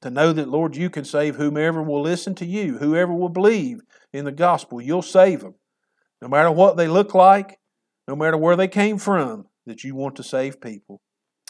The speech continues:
And we pray, Lord, today that you just help us as we move forward. And we know this, but we always need to be reminded that you get the glory for all things,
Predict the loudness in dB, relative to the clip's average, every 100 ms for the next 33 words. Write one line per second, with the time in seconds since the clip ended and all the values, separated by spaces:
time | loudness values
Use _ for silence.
0 | -18 -14 -4 0 0 -2 -8 -10 -10 -8
1 | -8 -10 -12 -12 -8 -8 -6 -6 -8 -10
2 | -16 -14 -12 -12 -10 -10 -12 -16 _ -20
3 | _ -6 -4 0 2 2 0 -6 -8 -14
4 | -12 -8 -4 0 0 -2 -6 -12 -14 -10
5 | -10 -10 -10 -10 -10 -10 -14 -14 -8 -6
6 | -4 -6 -10 -12 -14 -12 -12 -4 -2 -2
7 | -6 -12 -6 0 0 -2 -12 -14 -20 _